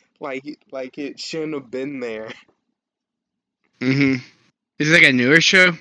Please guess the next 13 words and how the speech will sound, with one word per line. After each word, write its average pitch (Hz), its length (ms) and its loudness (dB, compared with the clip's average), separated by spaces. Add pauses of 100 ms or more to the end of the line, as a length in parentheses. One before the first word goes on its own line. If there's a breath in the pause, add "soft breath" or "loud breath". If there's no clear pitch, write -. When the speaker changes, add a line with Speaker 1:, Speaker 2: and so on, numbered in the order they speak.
(340)
Speaker 1:
No, 131 320 -8
it's 151 160 -10
an 147 40 -6
older 127 320 -6
show. 120 280 -8
It 107 160 -14
ended, 135 420 -12
like, 110 180 -12 (180)
Speaker 2:
Oh, 131 100 2
Speaker 1:
years 120 120 2
ago. 110 60 -2
Speaker 2:
really? 110 380 -2 (500)
Speaker 1:
Yeah. 113 320 -12